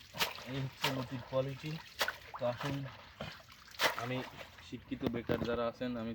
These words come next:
তাদের উদ্দেশ্যে বলবো, আপনারা ঘরে বসে না থেকে মা বাবার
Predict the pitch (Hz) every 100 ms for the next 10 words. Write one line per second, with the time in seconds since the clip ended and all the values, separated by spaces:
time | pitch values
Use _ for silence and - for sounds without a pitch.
0 | 113 113 117 113 123 - 117 117 117 120
1 | 107 113 110 104 - - - - - -
2 | - 120 117 120 120 120 127 120 123 117
3 | 110 113 113